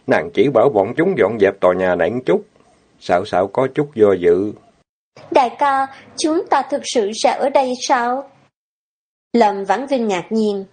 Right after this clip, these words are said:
Speaker 1: "Sao vậy, nàng không muốn sao?" Sảo Sảo lắc lắc đầu.
Speaker 2: "Không phải vậy, nếu như chúng ta đều dọn đến đây hết, vậy Tiêu đại tiểu thư với Tiêu phu nhân thì phải làm sao? Chúng ta với họ là người một nhà mà."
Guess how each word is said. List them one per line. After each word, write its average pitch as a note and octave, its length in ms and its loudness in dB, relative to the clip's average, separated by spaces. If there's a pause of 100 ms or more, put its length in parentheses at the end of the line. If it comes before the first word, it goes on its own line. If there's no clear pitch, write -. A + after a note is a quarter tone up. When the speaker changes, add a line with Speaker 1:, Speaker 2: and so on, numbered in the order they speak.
(760)
Speaker 1:
"Sao B2+ 300 0
vậy, G#2 280 2
nàng G2 240 -4
không C3 200 -2
muốn F3+ 180 2
sao?" C3+ 360 0 (580)
Sảo G2+ 240 -2
Sảo G#2 220 0
lắc C3 240 -2
lắc C#3 220 -6
đầu. F2+ 380 0 (640)
Speaker 2:
"Không E4 140 0 (100)
phải C#4+ 220 0
vậy, A#3 260 0 (220)
nếu F4 120 4
như A#4 280 0
chúng D#4+ 280 -2
ta B3 200 2
đều A3 260 -2
dọn G#3+ 280 -2
đến C#4 220 -2
đây B3+ 200 0
hết, D4+ 220 -4 (260)
vậy A3 400 0
Tiêu C4+ 180 0
đại G3 400 -2
tiểu B3+ 220 -2
thư C4+ 220 0 (280)
với F#4+ 220 2
Tiêu D4+ 120 0 (100)
phu B3+ 120 0
nhân A#3 320 -2
thì F#3+ 360 -4
phải B3 140 2
làm C4 300 -2
sao? B3 460 -2 (260)
Chúng D#4 280 0
ta D4+ 140 0
với C#4 260 -2
họ A3 420 -6
là B3+ 180 0
người A#3+ 240 0
một A3 260 -2
nhà A#3 320 -2
mà." A#3+ 560 -2